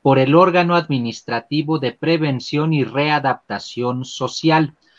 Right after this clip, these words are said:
Ambos son señalados, además, en una investigación que realiza la Fiscalía Especializada en Materia de Delincuencia Organizada, de realizar operaciones con grupos delictivos a través de empresas factureras.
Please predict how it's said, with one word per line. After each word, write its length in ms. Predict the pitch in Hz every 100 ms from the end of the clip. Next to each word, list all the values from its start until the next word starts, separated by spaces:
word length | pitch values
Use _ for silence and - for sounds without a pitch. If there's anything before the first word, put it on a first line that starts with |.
| - - -
Ambos 340 | 175 175 170
son 140 | 170
señalados, 640 | 165 165 151 156 160 160 156
además, 420 | 147 147 170 -
en 120 | 147
una 120 | 151
investigación 680 | 151 139 - 117 117 - 156
que 160 | 151 143
realiza 440 | 123 120 143 151
la 140 | 139 113
Fiscalía 420 | 110 - 113 131
Especializada 680 | 135 139 - 107 107 135 139
en 80 | 131
Materia 400 | 107 135 139 139
de 60 |
Delincuencia 640 | 113 98 101 113 131 135 139
Organizada, 840 | 131 135 139 139 175 143 160 - _ _ _ -
de 160 | 151
realizar 640 | 147 147 143 131 - 175 196
operaciones 1000 | - 151 131 - - 135 127 165 - - _ _
con 220 | 131 127
grupos 500 | 156 208 226 185 151
delictivos 1120 | 135 233 233 220 _ 147 120 165 220 - - _ _ -
a 140 | 107
través 380 | - 123 151 170
de 60 | 165
empresas 720 | 135 135 156 160 175 165 - _
factureras. 1300 | _ - - _ - 151 165 170 156 - - -